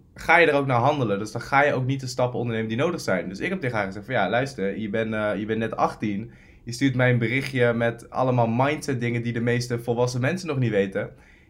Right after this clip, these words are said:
Ik weet dat jij daar gaat komen. Alleen je moet iets doen aan die innerlijke overtuiging." Want zij had zelf de overtuiging dat zij het niet kon. En ik had de overtuiging dat ze het wel kon. Dus wie had er dan in dat opzicht gelijk? En, ehm, ja, dat was voor haar wel een eye-opener. En, ehm,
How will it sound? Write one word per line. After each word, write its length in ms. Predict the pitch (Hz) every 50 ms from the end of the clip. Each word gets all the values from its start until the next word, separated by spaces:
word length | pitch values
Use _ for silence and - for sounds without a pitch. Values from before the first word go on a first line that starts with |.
| _ _
Ik 200 | - 156 190 190
weet 220 | 165 143 135 127 123
dat 140 | 127 120
jij 100 | 127 127
daar 100 | 120 123
gaat 160 | 123 135 123 -
komen. 480 | - 190 214 208 170 123 101 95 95 -
Alleen 240 | - - 123 135 143
je 80 | 139 135
moet 160 | 131 135 127
iets 180 | - 131 123 127
doen 200 | 127 123 123 120
aan 80 | 113
die 100 | 120 113
innerlijke 320 | 101 120 117 113 117 113 113
overtuiging." 760 | 120 123 120 123 - 165 196 185 185 113 101 90 - - - - - - - - - -
Want 240 | 120 127 127 123
zij 160 | 127 - 156 165
had 180 | 156 147 147
zelf 220 | - 156 156 147 131
de 60 | 139
overtuiging 500 | 113 135 123 127 123 135 127 123 123 123
dat 80 | 120
zij 80 | - 131
het 100 | 117 127
niet 140 | 170 185 -
kon. 260 | - 113 107 113 - -
En 100 | - 147
ik 80 | 185
had 100 | 185 170
de 60 | - 120
overtuiging 680 | 120 120 120 104 113 110 110 107 113 117 113 - -
dat 120 | 120 123
ze 60 | -
het 100 | 160 147
wel 200 | 156 175 185 185
kon. 260 | 185 - 110 98 95 -
Dus 140 | 110 107 107
wie 200 | 117 127 156 160
had 160 | 156 147 -
er 60 | 139
dan 300 | 117 110 113 113 104 98
in 80 | 107 117
dat 180 | 120 117 117
opzicht 300 | - 117 - - 113 -
gelijk? 420 | - 127 123 127 110 80 - - - - - - - - - - - - - _ -
En, 280 | - 123 131 131 131
ehm, 560 | - - 127 123 123 123 120 120 120 120 110 64 - - - - - - _ _ _ _ _ _ - - - _ - _ _
ja, 160 | - 156 151
dat 120 | 123 113 107
was 160 | 147 151 -
voor 80 | - 156
haar 100 | 151 143
wel 80 | 135 131
een 80 | 131
eye-opener. 600 | 139 147 147 151 156 151 156 147 151 170 180 185 - -
En, 280 | - 123 123 123 123
ehm, 360 | 120 120 117 117 117 113 110